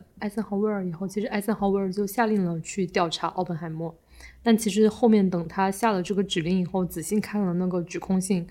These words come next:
发现这些指控信没有什么新的证据，这些材料都是之前都已经审查和复查了，因为他们其实一直都在监听他嘛，一直都在调查他。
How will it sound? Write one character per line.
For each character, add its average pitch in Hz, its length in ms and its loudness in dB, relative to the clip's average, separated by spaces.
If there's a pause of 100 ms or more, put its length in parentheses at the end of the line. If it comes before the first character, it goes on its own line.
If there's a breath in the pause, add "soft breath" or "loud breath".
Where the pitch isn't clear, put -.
(340 loud breath)
发 220 120 2
现 220 180 6
这 202 100 2
些 208 140 0 (280)
指 - 120 -8
控 208 180 2
信 214 120 2
没 220 100 4
有 196 140 4
什 202 200 -2
么 180 200 2
新 220 280 2
的 202 120 6
证 185 280 2
据， 180 280 -6 (340 soft breath)
这 233 100 2
些 233 280 6 (560)
材 - 220 -2
料 202 180 4
都 220 120 6
是 226 120 8
之 220 160 0
前 208 180 2
都 208 140 4
已 185 40 2
经 185 180 2
审 185 220 4
查 175 220 -2
和 180 100 0
复 226 200 -4
查 175 260 -4
了， 165 100 -2
因 175 140 2
为 185 60 2
他 185 120 -4
们 196 140 2
其 185 220 -8
实 185 80 -4 (200)
一 214 80 -4
直 185 120 2
都 180 100 2
在 175 220 2 (280)
监 185 220 4
听 190 220 2
他 185 120 -4
嘛， 165 260 -4 (300)
一 233 120 2
直 185 100 0
都 175 100 -2
在 175 140 0
调 180 220 -2
查 160 200 -6
他。 160 240 -12